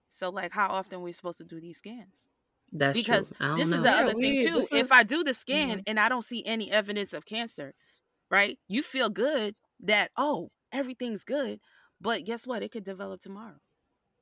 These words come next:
Speaker 2: You do 'em once every ten years.
Speaker 1: I mean,
Speaker 2: I'm
Speaker 1: what's
Speaker 2: sure the company doesn't care. They are living
Speaker 1: Right.
Speaker 2: their
Speaker 1: They're
Speaker 2: best
Speaker 1: just
Speaker 2: life.
Speaker 1: getting
Speaker 2: Like,
Speaker 1: their
Speaker 2: they're
Speaker 1: money.
Speaker 2: like, "You can do as many scans as
Speaker 1: Right.
Speaker 2: you want."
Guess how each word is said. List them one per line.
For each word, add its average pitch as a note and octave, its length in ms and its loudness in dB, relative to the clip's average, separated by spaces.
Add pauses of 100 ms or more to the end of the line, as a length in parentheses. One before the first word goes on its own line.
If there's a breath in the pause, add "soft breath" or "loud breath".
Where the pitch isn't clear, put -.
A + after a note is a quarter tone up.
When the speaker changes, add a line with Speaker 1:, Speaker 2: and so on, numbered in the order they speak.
(800)
Speaker 2:
You D#3 200 2
do D#3+ 180 6
'em D#3+ 80 4
once D#3+ 180 4
every D3 160 6
ten C3+ 220 0
years. G#3 580 2 (140)
Speaker 1:
I G#3+ 80 4
mean, A3+ 240 2
Speaker 2:
I'm C4 80 12
Speaker 1:
what's E4 120 8
Speaker 2:
sure D#4+ 120 12
the F3 100 8
company B3 460 8
doesn't C#3+ 300 8
care. D3+ 280 12
They G#3+ 160 8
are F#3+ 60 8
living C4+ 160 12
Speaker 1:
Right. - 140 8
Speaker 2:
their - 160 6
Speaker 1:
They're - 140 10
Speaker 2:
best - 100 8
Speaker 1:
just D4+ 100 10
Speaker 2:
life. C3 160 10
Speaker 1:
getting C#4 140 8
Speaker 2:
Like, C#3+ 140 10
Speaker 1:
their A3 100 8
Speaker 2:
they're G#3 140 12
Speaker 1:
money. - 60 8
Speaker 2:
like, C#3 280 10
"You C4 80 12
can B3+ 100 10
do D#3+ 120 10
as C#3+ 120 8
many G#3 160 10
scans A3 320 8
as F#4+ 60 12
Speaker 1:
Right. F4+ 140 12
Speaker 2:
you B3+ 40 8
want." A3+ 160 6